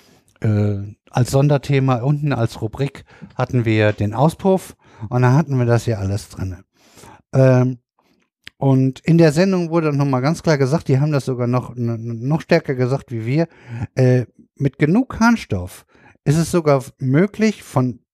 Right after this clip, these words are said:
tausend auf fünfzig runterzugehen. Also tausend Anteile, äh, N O X, äh, kann man auf fünfzig runter, äh, senken. Das sind also nur fünf Prozent. Und wir haben, glaub ich, damals zehn Prozent gesagt,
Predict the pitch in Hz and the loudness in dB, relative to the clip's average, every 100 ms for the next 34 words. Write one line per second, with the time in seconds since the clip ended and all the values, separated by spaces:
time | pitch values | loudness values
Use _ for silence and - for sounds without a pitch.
0 | _ _ - 190 226 220 202 - 151 - | _ _ 0 2 2 0 -2 -2 -4 -2
1 | 233 - - 170 147 - _ _ _ _ | -6 -6 -4 -4 -4 -10 _ _ _ _
2 | _ _ - 143 139 123 113 104 113 131 | _ _ 0 2 2 -4 -6 -4 0 0
3 | 123 - - - 190 196 202 165 165 156 | 0 -6 -16 0 2 2 -2 -2 -2 2
4 | 151 147 123 - 117 110 107 110 - 139 | 2 2 -2 -6 -6 -4 -6 -12 -8 0
5 | 135 135 233 - - - _ - - - | 0 2 -2 -4 -14 -16 _ -20 -20 -20
6 | 104 - 143 143 143 - 170 175 156 139 | -18 0 2 2 0 -2 -2 -2 -2 -4
7 | - - 247 - 185 - - _ _ - | -2 0 0 -2 -10 -10 -20 _ _ -14
8 | 143 170 165 117 104 _ 120 107 101 123 | 0 2 4 0 -2 _ -6 -2 0 0
9 | 110 110 208 185 151 147 156 - 190 - | 0 -2 0 2 2 2 0 2 -2 -2
10 | 139 - 110 104 127 139 127 131 120 - | -6 -4 -6 -4 0 0 2 0 0 0
11 | 117 110 - 120 104 - - 87 78 - | 0 -2 -4 -4 -2 -4 -10 -10 -10 -12
12 | 80 82 135 - | -12 -16 -16 -20